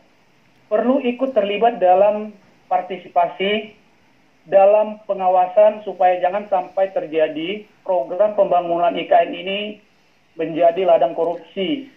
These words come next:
penyelewengan, dan bancakan oligarki atau kelompok-kelompok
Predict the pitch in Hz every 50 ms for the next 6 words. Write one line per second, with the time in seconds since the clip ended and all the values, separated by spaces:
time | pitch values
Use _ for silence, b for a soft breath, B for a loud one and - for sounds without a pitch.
0 | _ _ _ _ _ _ _ _ _ _ _ _ _ _ _ _ - 170 165 175
1 | 170 175 180 180 175 180 175 175 180 190 214 233 233 214 - _ _ _ _ _
2 | _ _ _ _ _ - 170 175 180 180 180 180 180 180 - 190 180 175 - -
3 | 202 214 214 214 214 - - _ _ _ _ - 180 175 180 185 147 160 180 170
4 | 165 - - 160 180 196 208 208 214 214 214 _ _ _ _ _ _ _ _ _
5 | _ _ _ _ _ _ _ _ _ _ - 175 170 - - 190 190 202 202 -
6 | 190 180 175 - - - - - - 185 180 180 - - - -